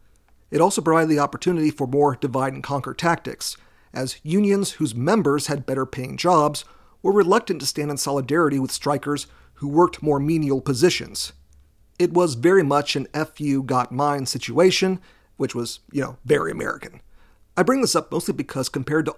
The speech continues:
all the European examples I've covered, labor agitation in America was much more a non-factor. Not absent entirely, but the unity wasn't there for the proletariat to challenge the status quo the way their European counterparts did.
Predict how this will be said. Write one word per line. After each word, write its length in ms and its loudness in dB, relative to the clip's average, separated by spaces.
all 220 0
the 120 -6
European 400 -2
examples 440 -6
I've 160 -8
covered, 380 0
labor 380 0
agitation 580 -2
in 100 -4
America 480 -2
was 280 -6
much 360 -6
more 300 2
a 80 0
non-factor. 880 -4
Not 340 2
absent 460 -2
entirely, 800 -2
but 100 -4
the 100 -2
unity 440 -2
wasn't 480 2
there 200 0
for 120 -6
the 60 -10
proletariat 640 0
to 140 -20
challenge 380 0
the 60 -10
status 340 -6
quo 340 -4
the 80 -6
way 200 2
their 140 0
European 560 -4
counterparts 680 -6
did. 280 -10